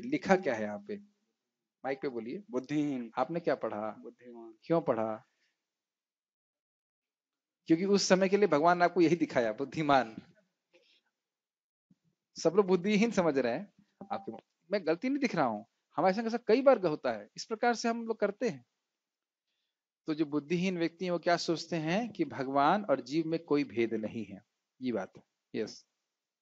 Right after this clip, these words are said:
Speaker 2: श्रीमद् भागवत में जीव तथा भगवान के अंतर को इस प्रकार बताया गया है।
Speaker 1: अब ये श्लोक तो बड़ा कठिन है, ये वेद स्तुति का श्लोक है, उसको मैंने बहुत रिसर्च नहीं किया, लेकिन इसके अर्थ को ही देखेंगे।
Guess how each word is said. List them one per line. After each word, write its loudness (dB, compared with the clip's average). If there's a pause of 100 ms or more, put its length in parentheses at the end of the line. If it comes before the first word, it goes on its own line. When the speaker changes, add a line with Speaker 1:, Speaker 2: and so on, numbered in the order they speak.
(880)
Speaker 2:
श्रीमद् -8
भागवत -6
में -6
जीव -10
तथा -12
भगवान -4
के -20
अंतर -6
को -6
इस -8
प्रकार -6
बताया -8
गया -10
है। -18
Speaker 1:
अब -10
ये 4
श्लोक 2
तो 4
बड़ा 6 (440)
कठिन -2
है, 2
ये 0
वेद 4
स्तुति 0
का 0
श्लोक -2
है, -6 (880)
उसको -4
मैंने 0
बहुत -2
रिसर्च -2
नहीं -6
किया, -2 (220)
लेकिन -8
इसके -8
अर्थ 0
को 0
ही 4
देखेंगे। -6